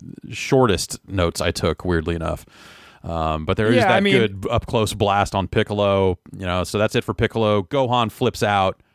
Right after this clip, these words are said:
Speaker 1: and tries to leave to go help Piccolo. Goku fucking punches <laughs> Gohan out. Just like, 'cause Gohan
Speaker 2: I
Speaker 1: keeps
Speaker 2: don't
Speaker 1: trying to leave and Goku's, "Check this shit out, man."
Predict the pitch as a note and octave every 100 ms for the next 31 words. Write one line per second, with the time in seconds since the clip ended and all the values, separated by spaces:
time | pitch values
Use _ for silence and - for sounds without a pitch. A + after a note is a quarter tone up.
0 | _ _ G#2 G2 - G#2 F#2+ F2+ - F#2
1 | F2+ F2+ G2+ G2 F2+ - F2 G2+ F#2 F2+
2 | - A2 F2+ - G2 G2+ F#2+ E2+ B2+ D#3+
3 | - A#2 G#2+ - _ _ _ _ _ _
4 | _ _ _ _ - - - A#2 A#2+ F2+
5 | - - B2+ - G2 - A#2+ A2 C#3+ G#2
6 | - - G2+ G#2+ - - _ _ _ _
7 | _ - - - - - C#3 - C3+ C3
8 | C3+ D3 A#2+ E3+ C3 G#2+ A#2+ A2 G#2+ G#2+
9 | A2 G2 - - F3+ - F#3 D#3+ B2+ C3
10 | B2